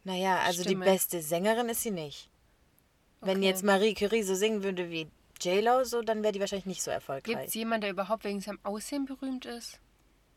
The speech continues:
Speaker 1: Models?
Speaker 2: Ja, dann musst du eher ein Model nehmen, finde ich.
Speaker 1: Ich steh nicht so auf Models.
Speaker 2: Eileen, aber genau darum geht's in der Frage.
Speaker 1: Ich wär lieber Marie Curie, ganz ehrlich, und würd was aus mir machen. Kannst immer was rausholen.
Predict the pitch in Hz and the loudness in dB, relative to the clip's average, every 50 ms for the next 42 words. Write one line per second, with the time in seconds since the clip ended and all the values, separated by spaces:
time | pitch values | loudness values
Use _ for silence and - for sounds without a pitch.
0 | _ _ 156 156 151 139 135 175 185 214 254 - - - - _ _ _ _ _ | _ _ -12 -8 -8 -8 -6 -6 -6 -6 -6 -8 -12 -12 -12 _ _ _ _ _
1 | _ _ _ _ _ _ _ _ _ - - 202 202 208 214 - - 254 262 262 | _ _ _ _ _ _ _ _ _ -12 -8 -8 -6 -6 -8 -10 -8 -8 -8 -6
2 | 254 247 269 - 214 185 175 170 170 165 170 - - 175 170 175 170 170 - - | -6 -6 -8 -8 -8 -8 -6 -6 -8 -8 -10 -12 -12 -12 -10 -10 -12 -14 -16 -20
3 | _ _ _ _ _ _ _ _ _ _ - - - - - - - - 214 220 | _ _ _ _ _ _ _ _ _ _ -16 -14 -14 -12 -10 -10 -8 -6 -6 -6
4 | 214 208 185 - 156 151 - - 180 165 160 160 165 165 160 - - - - _ | -6 -6 -8 -8 -10 -10 -10 -12 -16 -18 -16 -16 -18 -20 -18 -20 -20 -20 -20 _
5 | _ _ _ _ _ _ _ _ _ 208 202 196 226 226 185 214 208 208 - 202 | _ _ _ _ _ _ _ _ _ -12 -10 -10 -8 -6 -6 -6 -6 -6 -10 -6
6 | 196 196 196 185 190 185 196 196 196 - 240 - - 185 185 180 - - - 185 | -4 -4 -4 -4 -6 -6 -6 -8 -8 -8 -10 -10 -8 -8 -8 -8 -10 -10 -10 -10
7 | 190 175 180 180 180 - - _ _ - 233 220 - - 208 202 185 185 170 185 | -10 -8 -8 -10 -12 -14 -16 _ _ 4 4 4 4 2 0 0 0 2 2 2
8 | 180 175 170 165 175 160 - - 170 151 165 165 151 160 156 156 - - 165 165 | 2 2 0 0 -2 -4 -4 -8 -8 -6 -6 -6 -4 -4 -4 -4 -4 -2 -2 -2
9 | 160 160 156 151 - 160 165 - 170 - - 160 - 143 156 - 160 147 147 147 | -2 -2 -4 -6 -8 -10 -8 -8 -8 -6 -6 -6 -4 -4 -6 -6 -10 -10 -10 -10
10 | 147 - - 156 147 147 - _ _ _ _ _ _ _ _ _ _ _ _ _ | -12 -14 -14 -18 -18 -18 -20 _ _ _ _ _ _ _ _ _ _ _ _ _
11 | _ _ _ _ _ _ _ _ _ - - _ _ - - - _ _ _ - | _ _ _ _ _ _ _ _ _ -20 -20 _ _ -20 -20 -20 _ _ _ -12
12 | - 190 165 - - 170 170 160 156 147 - - 156 156 156 151 - - 156 151 | -10 -10 -10 -10 -10 -10 -10 -10 -10 -12 -10 -8 -8 -8 -8 -10 -12 -14 -14 -14
13 | 151 151 | -14 -16